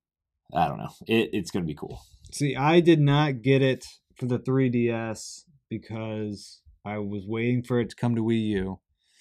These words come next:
Speaker 2: But the more and more I read about it, I just don't, I just don't know if I can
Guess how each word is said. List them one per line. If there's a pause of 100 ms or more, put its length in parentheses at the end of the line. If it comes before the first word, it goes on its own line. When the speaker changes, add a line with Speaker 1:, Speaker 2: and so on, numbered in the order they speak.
(500)
Speaker 2:
But
the
more
and
more
I
read
about
it,
I
just
don't, (120)
I
just
don't
know
if
I
can